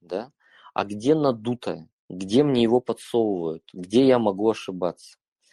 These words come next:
Я привожу один простой пример, как это рекомендуется делать. Э, ученые много-много лет назад доказали, что есть то, что называется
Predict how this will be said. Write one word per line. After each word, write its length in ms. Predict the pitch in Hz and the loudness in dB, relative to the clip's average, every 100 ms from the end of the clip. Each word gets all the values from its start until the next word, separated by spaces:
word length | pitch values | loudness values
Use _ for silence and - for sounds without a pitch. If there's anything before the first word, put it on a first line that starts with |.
| _ _ _ _ | _ _ _ _
Я 320 | 139 117 160 | -4 2 4
привожу 460 | 185 147 117 107 135 | 2 0 -2 -2 -4
один 300 | 113 110 117 | -6 -8 -12
простой 400 | 110 101 - 104 | -14 -14 -8 -8
пример, 480 | - 95 107 185 220 _ _ _ | -8 -8 -4 -6 -8 _ _ _
как 260 | - 143 - | -4 -4 -4
это 240 | - 131 120 | -6 -4 -4
рекомендуется 920 | 110 113 110 110 107 117 107 - 92 | -6 -6 -6 -6 -4 -2 -4 -8 -16
делать. 560 | 85 87 78 76 - _ _ _ _ _ - - - - - - _ _ _ _ 104 | -6 -4 -4 -8 -20 _ _ _ _ _ -20 -20 -20 -20 -20 -20 _ _ _ _ 0
Э, 220 | 95 95 | 2 2
ученые 600 | 151 156 - 123 107 113 | 0 -4 0 0 2 -2
много-много 720 | 117 127 170 143 123 127 113 | -2 0 0 0 -2 -2 -2
лет 300 | 104 95 95 | -2 -2 -4
назад 480 | 123 113 95 90 - - | -6 -6 -4 -6 -6 -12
доказали, 920 | 101 110 139 110 101 87 85 117 151 _ - | -12 -8 -8 -6 -4 -4 -4 -8 -10 _ -20
что 640 | - - - 110 107 107 | -20 -20 -6 -2 -2 -4
есть 680 | - 98 127 170 - _ - _ | -6 -6 -2 -4 -6 _ -20 _
то, 180 | 135 156 | -2 -2
что 180 | - 123 | -2 -8
называется 800 | 92 98 117 123 - - 110 | -6 -2 -2 -2 -4 -8 -10